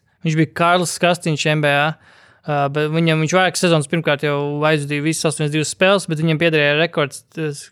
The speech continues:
sešsimt trīsdesmit divas spēles pēc kārtas aizdījis. Ā, bet viņu pār-, bet viņš pārtrauka desmit, divtūkstoš desmitajā gada decembrī, jo viņš dabūja diskvalifikāciju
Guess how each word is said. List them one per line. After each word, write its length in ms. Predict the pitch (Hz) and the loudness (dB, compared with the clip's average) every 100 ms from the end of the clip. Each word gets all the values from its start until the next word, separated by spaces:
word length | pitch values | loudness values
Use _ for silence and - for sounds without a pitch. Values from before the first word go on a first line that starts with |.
| - | -12
sešsimt 400 | - 170 - 151 | -2 -2 -2 -4
trīsdesmit 400 | 160 147 - 156 | -4 -4 -4 -2
divas 320 | 160 143 - | -4 -4 -10
spēles 320 | - 156 151 | -6 -4 -4
pēc 180 | - 147 | -6 -6
kārtas 340 | 170 185 208 190 | -4 0 0 0
aizdījis. 300 | 160 147 - _ _ _ _ _ _ - _ | -2 -4 -6 _ _ _ _ _ _ -20 _
Ā, 140 | - 151 147 147 147 147 147 147 143 143 147 | -6 -2 0 2 2 2 2 2 0 -2 -4
bet 220 | 151 156 170 | -2 -2 2
viņu 140 | 170 | 2
pār-, 280 | 180 202 202 | 4 4 2
bet 180 | 175 160 | -4 0
viņš 120 | 185 | 2
pārtrauka 500 | 202 208 220 190 156 | 4 2 4 2 2
desmit, 380 | 165 190 - 170 | 4 2 2 -4
divtūkstoš 380 | 160 180 160 165 | 0 0 0 0
desmitajā 260 | 175 175 165 | 0 0 0
gada 200 | 156 185 | 2 0
decembrī, 400 | - 156 139 135 139 _ _ _ - | 2 0 0 -2 -4 _ _ _ -2
jo 220 | 165 175 175 151 | 4 6 6 4
viņš 160 | 151 156 | 2 2
dabūja 440 | 175 160 147 143 139 139 139 139 | 4 4 4 4 2 2 0 -2
diskvalifikāciju 880 | 139 165 - 147 - 147 135 147 139 | -2 -4 0 -4 0 -2 -2 -6 -6